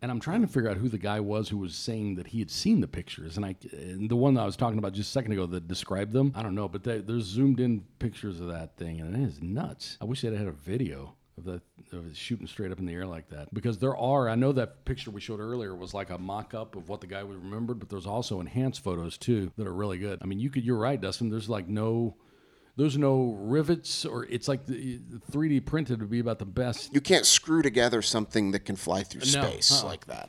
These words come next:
Speaker 2: Like
Speaker 1: It would have to be a solid piece, and that's what it kinda seems like we're looking at here. It's hard to tell. I mean, we're, we're by no means experts, but, I mean, you know, even with our, our highest, you know, with stealth or whatever, our highest, you know, tech aircraft is, it's put together. It's not,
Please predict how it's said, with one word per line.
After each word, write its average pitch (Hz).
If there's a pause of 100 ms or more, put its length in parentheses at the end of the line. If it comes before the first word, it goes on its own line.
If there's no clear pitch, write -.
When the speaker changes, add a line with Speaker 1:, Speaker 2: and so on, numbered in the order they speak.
(160)
Speaker 2:
Like 78
Speaker 1:
It -
would 120
have 127
to 131
be 123
a 107
solid 104
piece, 117
and 107
that's 117
what 117
it 98
kinda 127
seems 104
like 90
we're 80
looking 90
at 80
here. 85
It's 95
hard 104
to 80
tell. 95
I -
mean, 95
we're, 110
we're 143
by 113
no 98
means 92
experts, 95
but, 101
I 101
mean, 101
you 139
know, 104
even 117
with 104
our, 98
our 92
highest, 101
you 143
know, 113
with 101
stealth 120
or 120
whatever, 107
our 95
highest, 101
you 110
know, 95
tech - (260)
aircraft 110
is, 104
it's -
put -
together. 113
It's 104
not, 104